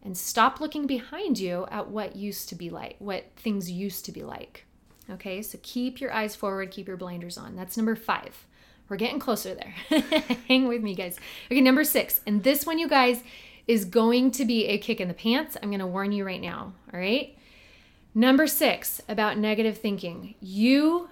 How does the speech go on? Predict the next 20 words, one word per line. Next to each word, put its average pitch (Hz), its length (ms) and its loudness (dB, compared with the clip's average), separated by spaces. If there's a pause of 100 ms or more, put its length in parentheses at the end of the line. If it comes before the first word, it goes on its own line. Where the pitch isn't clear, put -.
(140)
need 233 160 6
to 240 100 4
be 214 120 0
proactive 220 840 -2 (380)
and 208 120 -4
start 240 500 2
taking 294 380 -4
charge 226 560 2
to 247 120 -2
find 208 280 -2
solutions 226 1080 0 (140)
for - 200 -2
ways 208 300 0
that 214 120 -6
your 214 120 -8
body 190 280 -4
is 185 120 -6
not 180 300 -8 (180)
functioning 185 720 -6 (220)
optimally. - 680 -12